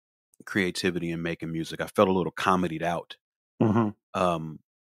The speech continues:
Speaker 1: and it's, and, and in a sense, I feel like shit is less funny these days too. So I think
Speaker 2: <laughs>
Speaker 1: that's
Speaker 2: Yeah.
Speaker 1: also got something to do with it.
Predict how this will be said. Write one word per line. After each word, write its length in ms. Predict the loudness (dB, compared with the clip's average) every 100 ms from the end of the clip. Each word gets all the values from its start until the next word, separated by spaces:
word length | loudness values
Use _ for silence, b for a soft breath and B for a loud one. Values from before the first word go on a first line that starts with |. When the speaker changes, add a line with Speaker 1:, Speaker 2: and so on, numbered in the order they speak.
| _ _ _ _
Speaker 1:
and 120 | 4 4
it's, 140 | 6
and, 300 | 4 4 4
and 0 |
in 180 | 4 4
a 120 | 4
sense, 340 | 4 4 6
I 80 | 6
feel 200 | 6 4
like 180 | 4 2
shit 220 | 0 0
is 100 | 2
less 200 | 6 6
funny 300 | 6 6 6
these 240 | 4 -2 -2
days 300 | -2 -4 -6
too. 280 | -2 -2 -4 -8
So 120 | -6
I 220 | -6 -2 -2 4
think 160 | 6
Speaker 2:
<laughs> 0 |
Speaker 1:
that's 180 | 8 6
Speaker 2:
Yeah. 60 | 6
Speaker 1:
also 240 | 2 -2
got 180 | -6 -6
something 300 | -6 -8 -8
to 100 | -10
do 60 | -12
with 140 | -18
it. 460 | -20 _ _ -16